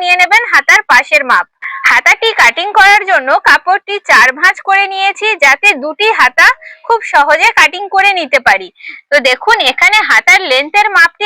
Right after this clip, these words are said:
একটু বেশি রেখেছি টেন ইঞ্চ, আপনারা আপনাদের পছন্দ অনুযায়ী কম বা বেশি নিয়ে নেবেন। তো দেখুন এখানে হাতার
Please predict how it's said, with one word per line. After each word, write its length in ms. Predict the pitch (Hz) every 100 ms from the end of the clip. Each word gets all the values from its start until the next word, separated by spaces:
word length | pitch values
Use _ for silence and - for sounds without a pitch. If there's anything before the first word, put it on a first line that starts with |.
| 415
একটু 160 | - 403 277
বেশি 200 | 269 381
রেখেছি 320 | 370 403 381 440 453
টেন 220 | 320 330 392 392
ইঞ্চ, 140 | 508 320 - - - 427
আপনারা 320 | 349 392 415 269
আপনাদের 340 | 320 339 403 349
পছন্দ 320 | 269 349 403 415 320
অনুযায়ী 260 | 311 403 403
কম 140 | 294 294
বা 60 | 330 302
বেশি 220 | 294 427 466
নিয়ে 140 | 330 294
নেবেন। 240 | 226 196 185 _ _ - 285
তো 40 | 262
দেখুন 280 | 262 - 427 311 269
এখানে 280 | - 415 370 269
হাতার 280 | 240 349